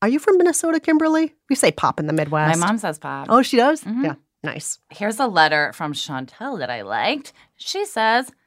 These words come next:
Speaker 2: "When Kristen said that maybe Jolenta is holding on to some grudges on her behalf, that was an aha moment for me.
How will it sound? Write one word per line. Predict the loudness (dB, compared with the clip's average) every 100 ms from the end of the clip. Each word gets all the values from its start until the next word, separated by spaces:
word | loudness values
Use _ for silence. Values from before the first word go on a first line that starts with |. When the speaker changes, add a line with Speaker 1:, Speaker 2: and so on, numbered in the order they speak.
| _
Speaker 2:
"When | -6 -6
Kristen | -2 -2 0 -2 -2
said | 4 4 4
that | 0
maybe | 4 2 2 -4
Jolenta | -4 -2 -2 0 0 0
is | -4 -8
holding | -8 -4 -2 0
on | -2
to |
some | -2 -4
grudges | -2 -4 -2 -6
on |
her | -4 -4
behalf, | -6 -2 2 2 2 _ -2
that | 0 0
was | -2 -2
an | 0
aha | 2 2 2 0
moment | -2 -4 -4 -8
for | -12
me. | -12 -16 -20